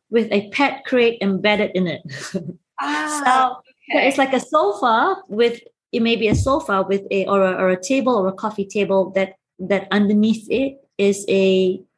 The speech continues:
Speaker 1: con-, a self-contained, comfortable pet crate that keeps a pet calm.
Speaker 2: Oh,
Speaker 1: And, and
Speaker 2: interesting.
Speaker 1: comfortable. Yeah. So,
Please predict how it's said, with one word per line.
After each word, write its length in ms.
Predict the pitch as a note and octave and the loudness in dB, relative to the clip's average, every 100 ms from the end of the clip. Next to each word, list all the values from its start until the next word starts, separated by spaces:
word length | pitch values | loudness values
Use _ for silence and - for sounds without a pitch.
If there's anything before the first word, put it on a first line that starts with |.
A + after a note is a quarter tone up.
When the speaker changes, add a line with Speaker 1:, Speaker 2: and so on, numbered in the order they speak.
| _ _ | _ _
Speaker 1:
con-, 320 | - G3+ G3 | -4 -2 -2
a 60 | F#3 | -4
self-contained, 1200 | F#3 - A#3+ A#3 - A3 G3+ - G#3+ G3+ G3+ G#3 | -2 0 0 -2 -4 -4 -4 -2 2 2 0 -2
comfortable 840 | - A3+ G#3+ A#3+ G3+ G#3 G#3 A3 - _ _ _ | -2 0 0 -4 -2 -2 -2 -4 -12 _ _ _
pet 340 | - G#3+ G#3 | -2 0 -2
crate 400 | - G#3 G3 - F#3+ | -4 0 0 0 -4
that 180 | F#3 | -4
keeps 320 | - G#3 G3 F#3+ | -2 -4 -2 -8
a 40 | |
pet 320 | - F#3+ - | -6 -6 -6
calm. 360 | - E3 D3 - _ _ _ _ _ _ | -6 -6 -6 -10 _ _ _ _ _ _
Speaker 2:
Oh, 400 | C4+ F4+ C5 D5+ D#5 D5+ A4 | -8 -2 -2 -2 -8 -6 -4
Speaker 1:
And, 80 | |
and 80 | - | -2
Speaker 2:
interesting. 380 | A#4 - - C#5 | -2 -2 -4 -6
Speaker 1:
comfortable. 760 | - - G3+ G3 F#3 F#3 F#3 - - | -8 -6 -4 0 2 0 -4 -10 -2
Yeah. 280 | G3 F3 | -2 -2
So, 340 | F#3+ A#3+ G#3 | -4 -2 -2